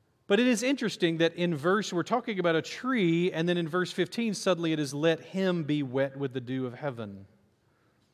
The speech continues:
So it's not just a tree trunk, huh? Probably pick up on that, that the angel's announcement says him, not it. This is clever.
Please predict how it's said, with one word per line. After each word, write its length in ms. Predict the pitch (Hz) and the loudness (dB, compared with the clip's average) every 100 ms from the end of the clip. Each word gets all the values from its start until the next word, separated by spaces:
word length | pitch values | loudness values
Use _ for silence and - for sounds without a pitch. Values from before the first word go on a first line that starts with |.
| _ _ _ | _ _ _
So 120 | - | -8
it's 100 | 139 | -4
not 180 | 156 151 | -2 -4
just 180 | 131 127 | -6 -10
a 40 | |
tree 220 | 123 160 | -8 -6
trunk, 280 | 131 120 101 | -6 -8 -8
huh? 160 | - 110 90 _ _ _ _ _ _ _ _ _ _ _ _ _ _ | -8 -10 -10 _ _ _ _ _ _ _ _ _ _ _ _ _ _
Probably 180 | - 156 | -2 0
pick 220 | - 160 | 0 0
up 160 | 175 160 | 2 2
on 120 | 135 | 0
that, 180 | 131 123 | 0 -2
that 120 | 131 | -2
the 180 | 135 127 | -4 -4
angel's 360 | 143 165 151 131 | -2 0 0 -2
announcement 460 | 135 143 139 139 | 0 -2 -2 -8
says 240 | - 123 107 | -6 -8 -8
him, 380 | - 170 131 120 | -4 -2 -2 -2
not 260 | 123 123 | -4 -4
it. 400 | 139 131 110 - _ _ _ | -4 -4 -4 -16 _ _ _
This 100 | - | -12
is 80 | 123 | -10
clever. 540 | 120 - 156 120 117 | -8 -2 0 0 -4